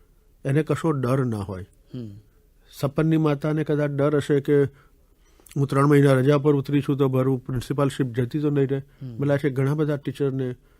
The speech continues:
Speaker 1: આ ડર હોય છે કે પોતાની જગ્યા બીજું તો નહીં લઈ લે, એક એ ડર છે. અને જો લઈ લેશે તો શું કરીશ નોકરી વગર? મને લાગે છે કે આપણું મન એવું છે કે ખરાબમાં ખરાબ છેલ્લી ઘડીનો વિચાર
Speaker 2: હમ.
Speaker 1: કરતું હોય છે. જો, અ,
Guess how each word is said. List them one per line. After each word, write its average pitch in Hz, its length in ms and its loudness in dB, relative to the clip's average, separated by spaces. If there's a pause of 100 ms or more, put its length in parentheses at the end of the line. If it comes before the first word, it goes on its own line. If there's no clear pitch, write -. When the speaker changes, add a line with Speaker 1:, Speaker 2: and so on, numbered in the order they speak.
Speaker 1:
આ 120 100 -6
ડર 120 200 -2
હોય 117 180 -2
છે 117 160 -6
કે 127 100 -6
પોતાની 127 400 -4
જગ્યા 127 280 -4
બીજું 123 300 -6
તો 147 120 -4
નહીં 139 180 -2
લઈ 135 140 0
લે, 127 200 -6 (920)
એક 156 280 -4
એ 156 140 2
ડર 160 200 2
છે. 170 220 -6
અને 147 240 0
જો 147 160 4
લઈ 135 220 2
લેશે 151 320 2
તો 151 180 -2
શું 143 180 -4
કરીશ 101 220 -6 (800)
નોકરી 127 280 -2
વગર? 135 340 0 (460)
મને 147 100 -2
લાગે 147 140 0
છે 156 40 -2
કે 147 80 -4
આપણું 156 240 0
મન 156 160 2
એવું 147 240 4
છે 160 160 0
કે 151 220 0 (380)
ખરાબમાં 165 440 0
ખરાબ 156 280 -2
છેલ્લી 156 420 0
ઘડીનો 147 420 2
વિચાર 135 380 0 (360)
Speaker 2:
હમ. 117 140 -12
Speaker 1:
કરતું 131 340 0
હોય 117 140 -2
છે. 107 160 -8 (680)
જો, 160 240 2
અ, 139 400 -2